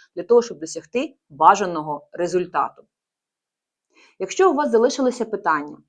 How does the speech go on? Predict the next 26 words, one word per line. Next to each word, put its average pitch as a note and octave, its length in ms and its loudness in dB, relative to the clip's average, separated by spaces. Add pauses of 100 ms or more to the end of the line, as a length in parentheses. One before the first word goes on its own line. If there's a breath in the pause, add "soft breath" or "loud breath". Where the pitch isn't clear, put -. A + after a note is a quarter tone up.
(120)
або E3 200 -2
ви D#3 80 -8
хочете B3+ 380 -2
отримувати G3 640 -4
юридичну E3+ 520 -6
консультацію G3+ 840 -4
щодо E3+ 480 -8
відповідей D#3+ 680 -6 (240 soft breath)
на G3 360 0
конкретні G#3 640 -4 (120)
ваші F#3 520 0
запитання D#3 600 -6
по E3 120 -12
вашій F3 340 2
ситуації, A3 760 -4 (280 soft breath)
можете G#3 560 -4
записуватись F3+ 720 -6
на E3 80 -12
консультацію D3+ 760 -6
за - 60 -16
телефоном, D3+ 520 -6
який C#3+ 200 -14
ви D3+ 80 -6
бачите D3 400 -8
на A#3 260 0
екрані, D#4 480 2